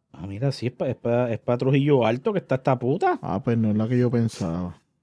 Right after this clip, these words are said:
Speaker 2: Yo pensaba
Speaker 1: Déjame, déjame
Speaker 2: ¿Cuál
Speaker 1: ver
Speaker 2: es la
Speaker 1: si
Speaker 2: que está en los filtros?
Speaker 1: te digo ahora, Bayamón.
Speaker 2: Ahora yo no sé.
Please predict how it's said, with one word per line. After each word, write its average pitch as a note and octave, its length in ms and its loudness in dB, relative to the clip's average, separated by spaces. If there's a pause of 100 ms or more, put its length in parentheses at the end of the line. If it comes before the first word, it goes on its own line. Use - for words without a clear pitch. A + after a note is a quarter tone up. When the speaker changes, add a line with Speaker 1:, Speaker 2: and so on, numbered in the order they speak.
(360)
Speaker 2:
Yo A#2+ 240 -8
pensaba - 100 -2
Speaker 1:
Déjame, F3 300 4
déjame F3 240 4
Speaker 2:
¿Cuál G#3 80 8
Speaker 1:
ver F4+ 80 0
Speaker 2:
es G4+ 60 0
la G#4+ 40 4
Speaker 1:
si G#4 60 2
Speaker 2:
que F#4+ 80 2
está - 160 4
en C4+ 100 6
los G#3 160 4
filtros? A2 380 -6
Speaker 1:
te C3 160 2
digo C3+ 240 0
ahora, A2 420 0
Bayamón. C#3+ 1400 -4 (680)
Speaker 2:
Ahora F#2 140 -4
yo G#2 120 0
no G#2+ 140 0
sé. C3+ 240 -6